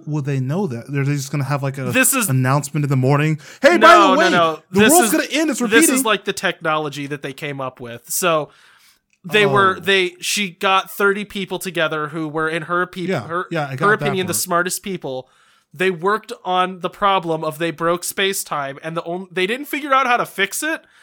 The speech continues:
Speaker 2: They just figured out how to make everyone aware of it.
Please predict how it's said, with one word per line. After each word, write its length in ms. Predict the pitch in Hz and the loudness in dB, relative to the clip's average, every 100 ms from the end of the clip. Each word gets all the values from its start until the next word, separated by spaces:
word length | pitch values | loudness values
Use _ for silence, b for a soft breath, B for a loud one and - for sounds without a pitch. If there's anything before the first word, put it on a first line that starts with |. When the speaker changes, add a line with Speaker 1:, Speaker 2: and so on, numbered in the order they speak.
| b | b
Speaker 2:
They 100 | 190 | -2
just 240 | 208 277 - | -2 -2 -4
figured 260 | 302 269 | -4 0
out 160 | 247 240 | 2 2
how 100 | 233 | 2
to 80 | 220 | 0
make 260 | 202 196 | -2 -2
everyone 420 | 185 185 196 185 180 | -2 -2 -2 -2 -4
aware 320 | 143 139 175 | -4 -4 -4
of 100 | 202 | -2
it. 260 | 233 240 | -4 -6